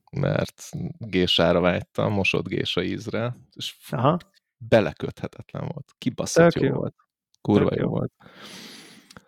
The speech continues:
Speaker 1: Öm, úgyhogy, ö,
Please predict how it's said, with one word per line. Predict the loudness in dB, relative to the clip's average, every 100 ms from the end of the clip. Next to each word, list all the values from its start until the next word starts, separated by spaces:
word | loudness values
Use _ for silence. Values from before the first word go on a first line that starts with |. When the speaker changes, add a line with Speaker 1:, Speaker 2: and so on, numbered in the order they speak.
| _ _ _ -6
Speaker 1:
Öm, | 2 4 6 4 2 0 -4 -16 -20 _ _ -20 -20 -20 _ -20 -20 _ _ _ _ _ _ -18 -18 _ _ _ _ -4
úgyhogy, | -4 -4 4 6 6 6
ö, | 4 4 0